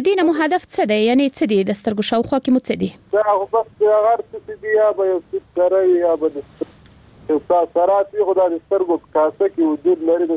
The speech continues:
Speaker 2: څه کېدای شي. خو
Speaker 1: ښه.
Speaker 2: د هغو د ایستلو لپاره که څه لاره چاره وي، تر اوسه مې د څه کوشش نه ده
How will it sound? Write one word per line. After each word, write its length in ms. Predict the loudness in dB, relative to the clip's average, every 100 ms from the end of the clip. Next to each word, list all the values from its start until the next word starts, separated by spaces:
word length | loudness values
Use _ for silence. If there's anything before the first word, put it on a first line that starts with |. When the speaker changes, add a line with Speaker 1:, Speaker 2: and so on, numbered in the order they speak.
| -4
Speaker 2:
څه 100 | -4 -4 _ -2
کېدای 360 | 0 2 0 -2
شي. 140 | -6 -8 -8 _ _ _ -20 -20 -2
خو 140 | 2 2 0 -4 _ _ -12
Speaker 1:
ښه. 100 | -6 -4 -2 0
Speaker 2:
د 80 | 2
هغو 120 | 2 0
د 100 | -2
ایستلو 420 | -6 -2 0 2 0
لپاره 400 | 0 0 0 -2
که 60 | -8
څه 80 | -4 -2
لاره 240 | 0 0 -2
چاره 340 | 0 2 0
وي، 160 | -2 -2 -4
تر 160 | -4
اوسه 180 | -4 -4 -8
مې 80 | -4
د 20 | -4 -6 _ -20 -4
څه 60 | -2 0
کوشش 340 | -2 0 -6 -4
نه 100 | -2
ده 60 | -2